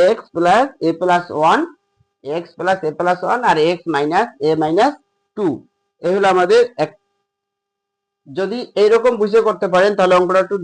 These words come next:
দ্রুত হয়ে গেল, তাড়াতাড়ি হয়ে গেল। এই হলো একরকম সমাধান। এই অঙ্কটা আর একভাবে সমাধান করা যায়, সেটা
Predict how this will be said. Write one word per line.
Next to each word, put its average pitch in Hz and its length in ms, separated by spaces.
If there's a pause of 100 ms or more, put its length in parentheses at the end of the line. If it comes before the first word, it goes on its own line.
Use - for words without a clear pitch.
দ্রুত 185 220 (120)
হয়ে 156 200
গেল, 165 100 (140)
তাড়াতাড়ি 170 440
হয়ে 151 180
গেল। 175 120 (880)
এই 208 120
হলো 240 140 (100)
একরকম 208 340 (140)
সমাধান। 185 360 (140)
এই 190 160
অঙ্কটা 220 340 (280)
আর 170 140
একভাবে 202 260 (120)
সমাধান 156 400
করা 143 220
যায়, 202 140 (100)
সেটা 170 200